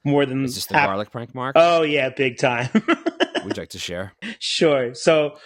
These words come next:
Speaker 1: my brother one morning when we were in high school put garlic salt in my water, and, like, as soon as I drank it, I knew immediately it was off. And
Speaker 2: I
Speaker 1: I
Speaker 2: love
Speaker 1: was
Speaker 2: that he
Speaker 1: like,
Speaker 2: got you first, by the
Speaker 1: <laughs>
Speaker 2: way.
Speaker 1: "Oh, yeah." So what I did was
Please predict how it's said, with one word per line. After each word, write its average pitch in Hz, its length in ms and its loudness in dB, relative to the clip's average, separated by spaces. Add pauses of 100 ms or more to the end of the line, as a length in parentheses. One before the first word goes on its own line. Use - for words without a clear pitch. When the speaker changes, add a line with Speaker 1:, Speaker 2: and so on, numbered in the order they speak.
(140)
Speaker 1:
my 165 160 4
brother 156 360 2
one 147 200 2
morning 139 320 0
when 135 140 -2
we 135 60 0
were 135 140 2
in 131 80 0
high 131 220 2
school 131 240 -2
put 131 220 -2
garlic 127 380 2
salt 120 300 0
in 123 60 -2
my 117 140 0
water, 117 500 0 (320)
and, 135 120 2
like, 127 180 0 (100)
as 123 80 -4
soon 175 180 2
as 160 100 0
I 151 100 4
drank 135 380 0
it, 131 60 0
I 143 120 4
knew 151 220 2
immediately 135 640 0
it 120 100 -2
was 123 200 0
off. 123 320 0 (320)
And 139 100 0
Speaker 2:
I 135 120 4
Speaker 1:
I - 20 4
Speaker 2:
love 131 140 2
Speaker 1:
was 127 60 -4
Speaker 2:
that 143 100 -2
he 143 40 2
Speaker 1:
like, 139 80 2
Speaker 2:
got 120 180 -2
you 117 120 -6
first, 120 360 -4
by - 140 -4
the 156 80 -4
Speaker 1:
<laughs> 147 80 -4
Speaker 2:
way. - 60 -10
Speaker 1:
"Oh, 175 180 6
yeah." 165 280 2
So 165 280 2
what 170 180 2
I 170 220 4
did 131 560 -2
was 135 640 0